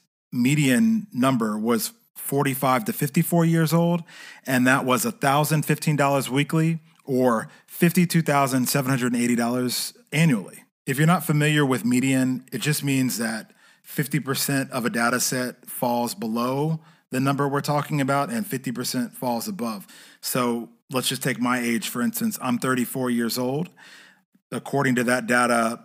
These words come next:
I make, I mean, the, sorry, the median person, uh, makes eight hundred and twenty dollars weekly and about forty-three thousand dollars annually. So that means fifty percent of Americans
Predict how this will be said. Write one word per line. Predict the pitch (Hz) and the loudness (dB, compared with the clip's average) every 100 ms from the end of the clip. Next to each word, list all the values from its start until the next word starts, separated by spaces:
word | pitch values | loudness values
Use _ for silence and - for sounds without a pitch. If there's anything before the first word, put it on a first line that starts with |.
| _ _ | _ _
I | 127 117 | -2 2
make, | 120 117 - - _ - | 2 0 -6 -18 _ -4
I | 117 | 0
mean, | 117 | 2
the, | 110 120 - - | 2 -2 -8 -12
sorry, | - 135 113 | -6 -4 -4
the | 104 | -2
median | 117 123 131 123 | 0 2 2 0
person, | 123 120 110 123 107 - - - _ 123 | 0 -2 -2 -2 -2 -6 -18 -20 _ -8
uh, | 117 110 | -4 0
makes | 120 113 - | 0 0 -4
eight | - 143 | -4 -2
hundred | 143 135 127 | -2 -2 -4
and | 117 | -2
twenty | 131 | 0
dollars | 123 120 113 | 0 0 -2
weekly | 120 135 135 135 131 123 - - - | -4 -4 -4 -4 -4 -6 -16 -18 -4
and | 120 | -2
about | 117 120 | 0 -2
forty-three | - 135 127 127 120 | -2 -2 -2 -2 -2
thousand | 123 120 120 | -2 -2 0
dollars | 117 113 110 | 0 -2 -2
annually. | 165 190 131 117 113 110 - - - | 2 4 2 0 -4 -8 -20 -20 -8
So | - 175 175 | 0 2 2
that | 143 151 | 0 0
means | 151 131 | -2 -2
fifty | - 180 175 190 | -2 -2 0 0
percent | 170 - 165 160 - | 0 2 0 0 -4
of | 143 | -4
Americans | 131 131 135 139 139 143 139 | -2 0 0 0 0 -2 -2